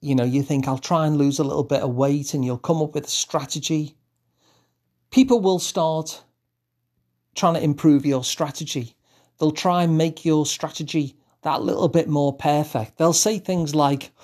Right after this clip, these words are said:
"Ooh, you shouldn't be having bread. Bread's all carbs."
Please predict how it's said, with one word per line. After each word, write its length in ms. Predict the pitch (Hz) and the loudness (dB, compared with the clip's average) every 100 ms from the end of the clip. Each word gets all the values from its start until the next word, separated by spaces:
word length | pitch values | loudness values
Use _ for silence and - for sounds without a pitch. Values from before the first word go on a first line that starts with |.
| - - | -20 -10
"Ooh, 680 | - 127 131 139 135 120 113 - _ _ _ | -2 2 2 2 0 0 -4 -10 _ _ _
you 100 | - | -6
shouldn't 300 | 127 170 165 | 0 2 2
be 80 | 170 | 2
having 320 | 165 160 180 | 2 2 0
bread. 460 | 160 156 151 151 - - _ _ | 2 0 0 -2 -8 -18 _ _
Bread's 300 | - 151 147 | 0 0 2
all 240 | 160 175 175 | 2 2 0
carbs." 880 | - 151 165 170 135 - - - | 0 0 2 0 -4 -6 -8 -8